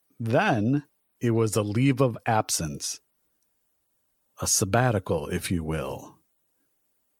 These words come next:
meaning that eventually she would come back. This was a full submission of a resignation. That means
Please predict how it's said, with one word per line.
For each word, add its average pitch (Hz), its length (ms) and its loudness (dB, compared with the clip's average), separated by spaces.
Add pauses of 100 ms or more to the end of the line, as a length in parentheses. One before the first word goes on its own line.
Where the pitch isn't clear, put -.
(580)
meaning 120 480 4
that 104 160 2
eventually 113 640 2
she 107 220 0
would 95 160 -2
come 85 240 -2
back. 98 420 0 (840)
This 127 520 2 (100)
was 110 480 2
a 95 200 0
full 143 680 2
submission 123 960 2 (140)
of 98 160 0
a 92 60 0
resignation. 101 1080 0 (2750)
That 110 240 4
means 131 640 2